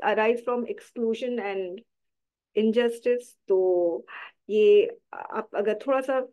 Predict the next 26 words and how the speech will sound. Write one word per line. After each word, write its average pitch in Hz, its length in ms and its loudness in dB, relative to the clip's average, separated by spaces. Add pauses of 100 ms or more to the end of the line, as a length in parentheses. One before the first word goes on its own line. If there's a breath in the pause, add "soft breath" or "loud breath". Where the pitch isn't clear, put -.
(180)
military 254 440 2
conflicts 277 540 0
are 254 180 2
reshaping 233 580 -2
global 214 300 4
trade, 240 340 2
ये 214 140 4
अलग 214 320 2
question 226 420 -2
है। 285 120 -10 (460 loud breath)
यहाँ 220 300 2
पर 262 80 6
लिखा 254 240 -2
है, 262 80 0
world 240 420 4
conflict 254 640 -2
arise 202 380 0
from 240 140 -6
exclusion 214 580 -4
और 196 60 -4
justice। 170 380 -8 (360 loud breath)
कहने 240 240 2
का 302 100 -2
मतलब 254 380 -2
है 240 240 -2 (400 soft breath)
आज 220 240 2